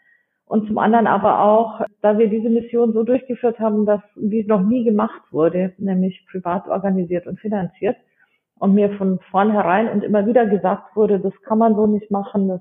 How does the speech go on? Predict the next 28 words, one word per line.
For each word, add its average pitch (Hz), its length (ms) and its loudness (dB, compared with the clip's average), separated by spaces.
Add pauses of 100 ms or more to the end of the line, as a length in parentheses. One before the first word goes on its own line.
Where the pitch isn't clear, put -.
ist - 180 -20
so 202 120 -8
noch 185 200 -8
nie 294 140 0
gemacht 226 420 -2
worden 214 360 -2
und 170 120 -14 (100)
das - 140 -20
geht - 220 -6
so 185 80 -4
nicht, 196 380 -6 (720)
haben 226 220 4
wir 233 140 4
auch 220 140 -2
da 233 200 4
sehr 226 180 4
viel 226 320 0
Resilienz, 220 640 2 (100)
sehr 233 200 4
viel 226 180 0
Hartnäckigkeit, 226 800 0
sehr 202 120 0
viel 220 140 -6
Durchhaltevermögen 196 1040 0
und 196 180 -4
sehr 214 220 2
viele 220 340 0
Strategien, 202 560 -4